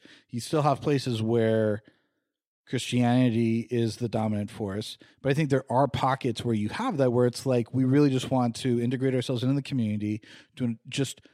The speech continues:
we want to be, we wanna make people the best type of people, and if you wanna come join us, this is the God that teaches us how to do that." And I think you saw that a little bit at the beginning of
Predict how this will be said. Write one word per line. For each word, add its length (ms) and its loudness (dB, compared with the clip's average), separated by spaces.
we 140 2
want 360 4
to 160 -6
be, 640 0
we 100 -2
wanna 220 2
make 200 -2
people 760 0
the 100 0
best 400 -2
type 260 -2
of 80 -6
people, 360 -2
and 100 -2
if 100 -12
you 80 -4
wanna 320 2
come 220 -6
join 300 -4
us, 380 -8
this 280 -4
is 300 -6
the 100 -6
God 360 -2
that 260 -8
teaches 320 -8
us 120 -8
how 100 -8
to 120 -10
do 220 -14
that." 240 -16
And 240 0
I 60 2
think 160 -4
you 80 -2
saw 160 0
that 140 0
a 120 0
little 240 2
bit 120 2
at 120 0
the 60 -14
beginning 520 -2
of 540 -2